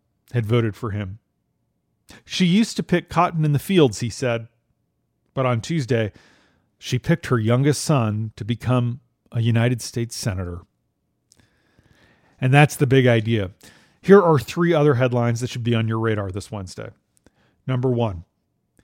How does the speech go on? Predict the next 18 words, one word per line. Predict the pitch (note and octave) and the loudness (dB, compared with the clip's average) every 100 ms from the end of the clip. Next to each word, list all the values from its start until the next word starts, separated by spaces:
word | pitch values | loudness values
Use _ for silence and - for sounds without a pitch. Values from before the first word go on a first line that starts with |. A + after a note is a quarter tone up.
| _ _ _ | _ _ _
Mike | - D3+ E3 - | -2 2 2 2
Pence | B2+ C#3+ D3 | 4 4 4
and | E3 | 0
his | B2+ - | 0 -2
team | - D3+ C#3+ | -4 -2 0
have | B2 | 0
huddled | - - D3 C#3 - | -4 -2 0 0 -2
for | C#3+ - | -4 -2
hours | C3+ C3+ G2+ A#2 A#2+ | -2 0 0 -4 -6
with | A2+ | -8
the | A#2 | -4
Senate | C#3+ B2+ | -4 -4
parliamentarian. | - C3 A#2 A2 G#2 B2 B2 C3 C3+ - _ _ _ | -6 -4 -2 -2 -4 -4 -6 -8 -10 -16 _ _ _
They've | - A#2+ | -6 -4
studied | - D3+ C3+ | 0 2 2
historical | A2 - - C#3 C#3+ D3+ | 2 0 0 2 2 2
examples | C#3 C#3 C3+ C3 | 2 2 -2 0
of | A#2 | -4